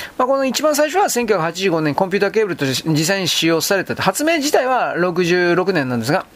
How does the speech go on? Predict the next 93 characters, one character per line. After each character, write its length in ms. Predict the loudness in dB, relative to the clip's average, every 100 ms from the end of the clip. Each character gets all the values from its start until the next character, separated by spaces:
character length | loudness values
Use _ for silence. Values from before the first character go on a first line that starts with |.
| -12 -10 -10 -12 -12 -2
で、 180 | 0 2
最 180 | 0 0
初 80 | 0
の 100 | 2
ポ 140 | 2
ー 40 |
タ 80 | 2
ブ 60 | 0
ル 60 |
コ 100 | -2
ン 40 | 0
ピ 60 |
ュ 40 | 0
ー 40 |
タ 80 | 0
ー 40 |
と 80 | -2
い 20 |
う 20 | -2
の 60 |
は 40 | 0
千 140 | 0
九 100 | 0
百 80 | 2
七 220 | 2 0
十 120 | 0
五 120 | 0 0
年 120 | 0
に 80 | 0
登 200 | 0 2
場 80 | 0
い 40 |
た 100 | 0
し 60 | 0
ま 60 |
し 60 | 0
て、 80 | 0
デ 140 | 0
ィ 40 |
ス 100 | 0
ク 120 | -2 0
ト 140 | 0
ッ 20 |
プ 80 | 2
コ 120 | -2
ン 60 | 0
ピ 60 |
ュ 40 | 0
ー 20 |
タ 80 | 0
ー 20 |
と 60 | 0
い 20 |
う 20 |
の 60 | 0
は 40 |
六 240 | 0 0
年 120 | 0 0
後 60 |
の 60 | 0
千 160 | 0
九 100 | 0
百 60 | 0
八 320 | 0 -2 -2
十 100 | -2
一 180 | 0 0
年 100 | 0
に、 80 | -2 -6 -10 -10 -4 0
マ 180 | 2
ウ 60 | 2
ス 120 | 2
や 180 | 2 2
Windows 400 | 0 2 0 2
の 80 | 0
イ 80 | 2
ン 40 |
タ 100 | 0
ー 20 |
フ 100 | 0
ェ 40 | -2
ー 40 |
ス 60 | 0
と 120 | 0
合 100 | 0
わ 80 | -2
せ 120 | -2
て 80 | -2
登 240 | 0 0
場 80 | 0
し 80 | -2
ま 80 |
し 60 |
た。 100 | -2